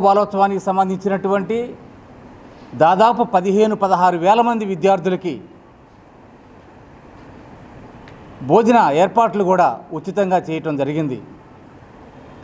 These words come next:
అమరావతి బాలోత్సవం ఒక ఆశయంతో, ఒక ఆలోచనతో ఏర్పడినటువంటి వేదిక. విద్యార్థికి మార్కులు ఒకటే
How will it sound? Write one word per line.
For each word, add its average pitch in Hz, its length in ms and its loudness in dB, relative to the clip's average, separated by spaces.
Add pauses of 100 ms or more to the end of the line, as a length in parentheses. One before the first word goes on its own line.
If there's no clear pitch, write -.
(420)
అమరావతి 220 520 2
బాలోత్సవం 220 460 2
ఒక 180 80 -4 (120)
ఆశయంతో, 233 460 -2 (160)
ఒక 180 80 -4 (100)
ఆలోచనతో 226 460 0 (100)
ఏర్పడినటువంటి 180 640 -4
వేదిక. 165 260 -2 (3000)
విద్యార్థికి 220 600 2 (920)
మార్కులు 233 440 2
ఒకటే 220 220 2